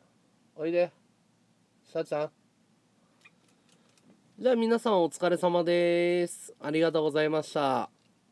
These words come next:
YouTubeとTwitterもフォローしてね。Twitterもよろしく。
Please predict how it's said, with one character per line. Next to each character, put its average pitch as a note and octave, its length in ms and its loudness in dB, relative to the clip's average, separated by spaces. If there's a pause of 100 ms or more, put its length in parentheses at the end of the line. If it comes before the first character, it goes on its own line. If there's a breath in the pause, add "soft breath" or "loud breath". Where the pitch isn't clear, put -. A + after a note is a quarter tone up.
(140)
YouTube G3 540 0
と D#3+ 140 0
Twitter F3 520 0
も F3 120 2
フ F#3 120 -2
ォ F3+ 40 2
ロ E3 120 2
ー D3 40 -2
し - 80 -18
て C3+ 120 -2
ね。 G#2+ 360 -2 (760 soft breath)
Twitter B2+ 500 -8
も B2+ 140 0
よ B2 80 0
ろ A#2+ 100 0
し - 140 -18
く。 A#2 360 0